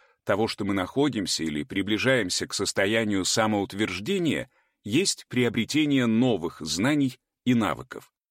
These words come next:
Для нашего внутреннего «я» очень важно, как и какие именно знания и навыки мы приобретаем. Казалось бы,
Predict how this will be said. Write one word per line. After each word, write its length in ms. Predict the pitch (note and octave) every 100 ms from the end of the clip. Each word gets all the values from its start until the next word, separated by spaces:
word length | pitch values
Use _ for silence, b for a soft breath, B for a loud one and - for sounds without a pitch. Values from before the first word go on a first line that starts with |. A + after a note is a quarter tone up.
| _ _ _ _
Для 240 | F2 F#2+ F#2+
нашего 500 | A2+ - F#2+ F#2 -
внутреннего 720 | F#2 A#2 B2+ - F#2+ F#2+ E2+
«я» 360 | F#2 G#2 D#3 C3 _ _ -
очень 360 | B2 C3+ C3
важно, 500 | A2+ A#2+ D2+ - - b b b -
как 320 | E3+ C3 - -
и 100 | A#2
какие 500 | G#2+ - D3 C3+ B2
именно 540 | D3+ D3 A2+ F2+ D2+ D2+
знания 560 | D2+ G2+ A2+ G2+ F2
и 160 | E2 G#2+
навыки 520 | C3 F3+ A#2 - C3 b b
мы 180 | A2 C3
приобретаем. 840 | B2+ A#2 G#2+ A2 - F2 B1+ G#1+ _ _ _ _ _ -
Казалось 520 | A2 A2+ F2+ C2
бы, 120 | -